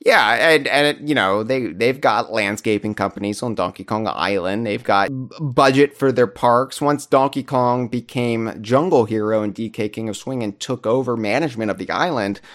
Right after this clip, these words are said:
I'm sure he was like, "All right, you know, let, let's, let's make these more exciting racetracks."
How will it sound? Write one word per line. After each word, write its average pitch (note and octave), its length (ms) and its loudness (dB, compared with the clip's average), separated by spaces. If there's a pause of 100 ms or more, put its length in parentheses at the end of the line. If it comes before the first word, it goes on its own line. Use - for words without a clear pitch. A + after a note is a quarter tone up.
(140)
I'm C#3+ 140 0
sure D3 320 4
he B2+ 220 -2
was A#2+ 180 -4
like, A#2 200 2
"All D3+ 160 6
right, G#2+ 200 2
you B2+ 80 -2
know, A2 320 4 (220)
let, F#3 200 2
let's, - 460 0 (160)
let's D3 260 -6
make C#4+ 220 2
these E3+ 180 -2
more D#3+ 220 6
exciting C#3 680 0
racetracks." G#2+ 920 -4